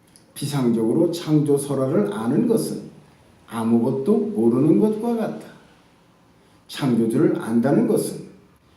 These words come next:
창조주 하나님과 내가 한 몸과 한 마음이 된다는 것이다. 둘째, 창조주가 하시는 말씀을 듣는 성경 읽기.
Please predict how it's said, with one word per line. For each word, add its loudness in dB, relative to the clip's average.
창조주 -2
하나님과 0
내가 -2
한 -4
몸과 -2
한 2
마음이 0
된다는 2
것이다. -4
둘째, 2
창조주가 -2
하시는 2
말씀을 -2
듣는 4
성경 2
읽기. -2